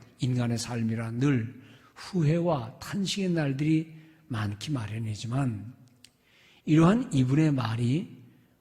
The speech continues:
오늘 우리의 마음을 결단하도록 만들기만 한다면 얼마나 이분의 그 간증이 우리에게 유익이 되는지 모르겠습니다. 여러분,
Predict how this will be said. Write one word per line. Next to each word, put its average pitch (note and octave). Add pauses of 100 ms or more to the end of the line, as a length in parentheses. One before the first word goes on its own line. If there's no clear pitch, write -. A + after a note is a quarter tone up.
오늘 A3
우리의 E3
마음을 D3+ (420)
결단하도록 E3
만들기만 B2+
한다면 A#2 (360)
얼마나 A2+ (500)
이분의 D3
그 C#3
간증이 A#2 (300)
우리에게 C3+ (480)
유익이 D#3
되는지 A#2
모르겠습니다. A2 (1600)
여러분, A#2